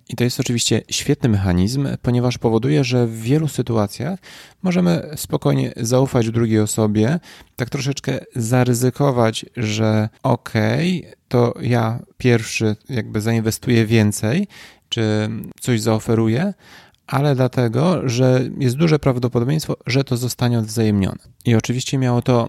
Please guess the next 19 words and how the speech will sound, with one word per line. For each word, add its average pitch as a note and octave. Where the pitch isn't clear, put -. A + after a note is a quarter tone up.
ogromne B2+
znaczenie G2
i A2
ma A2
do A2
dzisiaj G#2+
dla A2+
budowania A#2
relacji B2
społecznych, A2+
bo A#2+
weźmy C#3+
sobie B2+
chociażby A2+
taki E3+
najprostszy A#2+
przykład. -
Powiedzmy, D3+
że A2+